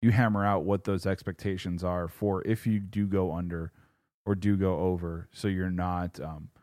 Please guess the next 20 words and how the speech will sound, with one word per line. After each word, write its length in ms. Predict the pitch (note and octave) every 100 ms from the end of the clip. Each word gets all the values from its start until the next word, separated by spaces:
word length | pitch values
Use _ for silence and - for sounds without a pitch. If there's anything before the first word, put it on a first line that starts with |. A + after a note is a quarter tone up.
| _ _ -
so 60 |
no 120 | C3 A#2+
one's, 320 | G#2+ F#2 -
like, 140 | A#2
again, 400 | A#2 A2 F2 D2+ -
so 120 | -
no 220 | G#2 G#2
one 340 | G#2 G2 F#2+ E2+
is 320 | F2+ F#2 F2
burned 520 | E2+ G2+ G2 F2+ F2 F2+ -
in 120 | F#2+
the 140 | F#2
end. 260 | F2+ C2 C#2+
Like, 300 | - F#2 -
the 220 | F2+ F2
client 400 | D2+ A#2 A#2 A2
isn't 320 | G#2 G2+ G2+ - - _
seeing 320 | - B2+ G#2+
something, 400 | G#2 G2+ G#2 G2
"Whoa, 400 | A#2 F#3+ C#3+ G2+